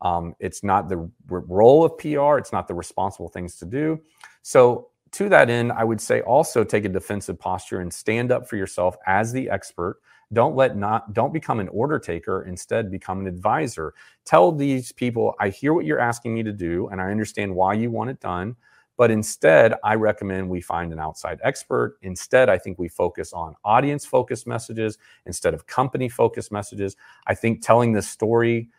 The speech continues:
uh, where it's focused on us instead of focused on helping our audience is not the right move.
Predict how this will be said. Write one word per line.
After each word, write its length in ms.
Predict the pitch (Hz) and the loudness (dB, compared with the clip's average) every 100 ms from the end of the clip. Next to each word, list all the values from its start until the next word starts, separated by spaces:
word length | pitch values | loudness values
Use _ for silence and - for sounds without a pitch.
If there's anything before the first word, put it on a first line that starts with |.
| _ _ - | _ _ -2
uh, 200 | 87 87 | 0 0
where 180 | 95 | 2
it's 180 | 87 - 539 523 - _ - | 0 -2 -12 -14 -20 _ -20
focused 600 | - - 120 117 120 - _ | -20 8 8 8 0 -4 _
on 240 | 95 90 - | 0 0 4
us 460 | 113 185 - - - | 6 6 2 -10 -12
instead 340 | 95 - 98 | -12 0 2
of 100 | 92 | 2
focused 380 | - 98 - - | 0 0 0 -8
on 120 | 82 | -8
helping 440 | - 107 123 139 117 | -4 -2 -2 -2 0
our 160 | 107 | 0
audience 440 | 110 123 156 165 - | 0 0 -2 -8 -10
is 120 | 90 | -4
not 220 | 95 92 | -4 -4
the 60 | 87 | -2
right 240 | 85 80 | -2 -2
move. 400 | 95 131 180 214 | -4 -2 -2 -4